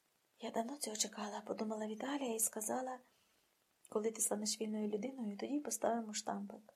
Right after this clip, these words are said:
Через півроку він знову запропонував розписатись. Цього разу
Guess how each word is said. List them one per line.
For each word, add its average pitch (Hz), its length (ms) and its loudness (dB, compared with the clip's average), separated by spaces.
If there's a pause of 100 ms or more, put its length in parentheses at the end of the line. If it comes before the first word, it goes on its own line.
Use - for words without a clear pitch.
(640)
Через 269 280 4
півроку 269 420 4
він 226 140 2
знову 269 260 -4
запропонував 214 600 2
розписатись. 208 800 -4
Цього 240 260 -2
разу 247 380 -2